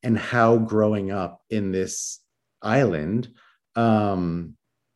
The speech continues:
could have really squashed who he really was, right? He's been made, you know, he's been taken under the wing of Parco, under Benjamin Bratt's character, and he's been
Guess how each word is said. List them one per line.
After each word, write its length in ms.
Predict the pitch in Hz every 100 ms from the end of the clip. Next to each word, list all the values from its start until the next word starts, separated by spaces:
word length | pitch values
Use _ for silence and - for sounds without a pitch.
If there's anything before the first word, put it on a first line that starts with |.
| _ _ _ _ _ _ _ _ _ _ -
could 220 | 170 147
have 500 | 135 151 135 113 110
really 300 | 139 147 135
squashed 840 | - - - 113 117 117 - - - -
who 140 | 123
he 120 | 113
really 280 | 104 107 101
was, 500 | 92 82 - - - _ - - -
right? 400 | 107 107 104 - - _ _
He's 300 | - 143 120
been 240 | 143 131
made, 580 | 123 120 113 113 104 - _ _
you 160 | 135
know, 400 | 120 104 98 92
he's 180 | - 131
been 140 | 123 127
taken 260 | 139 143
under 180 | 135 135
the 120 | 117
wing 160 | 110 113
of 160 | 110
Parco, 520 | - 95 92 87 101 101
under 120 | 98
Benjamin 380 | 92 98 95 101
Bratt's 240 | 92 90
character, 540 | - 90 87 - 87 82 - - -
and 80 | 110
he's 180 | 117 110
been 540 | 117 110 107 90 -